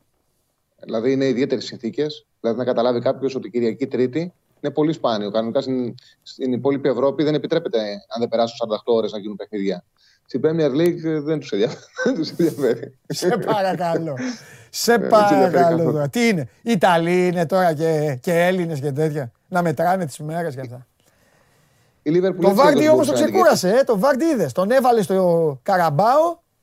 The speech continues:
Speaker 2: με τη City.
Speaker 1: Τον ξεκούρασε.
Speaker 2: Έξω,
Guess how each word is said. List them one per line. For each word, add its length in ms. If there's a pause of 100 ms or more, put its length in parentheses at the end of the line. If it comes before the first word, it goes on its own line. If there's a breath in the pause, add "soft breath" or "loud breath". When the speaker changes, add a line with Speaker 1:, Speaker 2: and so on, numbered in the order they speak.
(320)
Speaker 2:
με 120
τη 220
City. 340
Speaker 1:
Τον 120
ξεκούρασε. 420 (220)
Speaker 2:
Έξω, 560